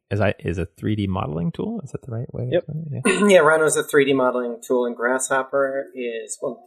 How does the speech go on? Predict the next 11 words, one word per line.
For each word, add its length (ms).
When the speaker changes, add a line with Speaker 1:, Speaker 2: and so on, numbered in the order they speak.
Speaker 3:
now 300
it 120
comes 380
with 260
Rhino, 380
but 120
Speaker 2:
Right. 120
Speaker 3:
it, 80
it 260
was 260
a 60